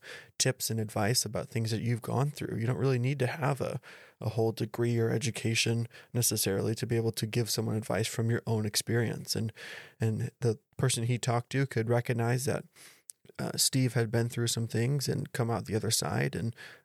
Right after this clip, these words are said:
other people could benefit from that. And he didn't have to say, "Hey, you know, when I was younger,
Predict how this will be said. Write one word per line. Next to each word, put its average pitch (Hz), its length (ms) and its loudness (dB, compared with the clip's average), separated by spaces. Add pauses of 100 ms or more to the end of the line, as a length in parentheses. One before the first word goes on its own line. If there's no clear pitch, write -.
other 120 220 4
people 120 300 0
could 120 200 -2
benefit 127 400 2
from - 200 -8
that. - 220 -8
And 135 260 -6
he 117 60 0
didn't 120 200 0
have 120 220 0
to 113 100 2
say, 113 180 2
"Hey, 120 240 2 (400)
you 127 80 0
know, 123 140 6
when 117 140 4
I 117 100 4
was 117 180 4
younger, 123 560 2